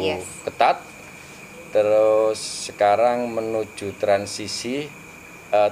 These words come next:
Speaker 2: transisi menuju new normal.
Speaker 1: New normal, yes.
Speaker 2: Meskipun juga dalam waktu yang bersamaan penyakitnya sebetulnya virusnya belum hilang juga.
Speaker 1: Yes.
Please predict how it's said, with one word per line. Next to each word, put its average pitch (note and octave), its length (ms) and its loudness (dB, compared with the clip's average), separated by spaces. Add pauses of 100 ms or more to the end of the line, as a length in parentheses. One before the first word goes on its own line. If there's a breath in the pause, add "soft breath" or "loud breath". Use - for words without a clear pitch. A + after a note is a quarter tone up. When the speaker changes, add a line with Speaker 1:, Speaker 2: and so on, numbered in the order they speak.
Speaker 2:
transisi A#2 640 0
menuju A#2+ 560 -2
new A2 160 -2
normal. A2 640 2
Speaker 1:
New E3 80 -8
normal, D3+ 180 -12 (220)
yes. - 320 -14
Speaker 2:
Meskipun E3 640 -2
juga C3+ 160 2
dalam G#2+ 320 2
waktu G#2+ 320 -2
yang G#2 160 -2
bersamaan G2 800 -2 (960)
penyakitnya B2 480 0
sebetulnya A#2 640 -2
virusnya C3+ 560 0
belum A2 400 -4 (480)
hilang F#2+ 320 0
juga. F2+ 320 -10
Speaker 1:
Yes. - 400 -6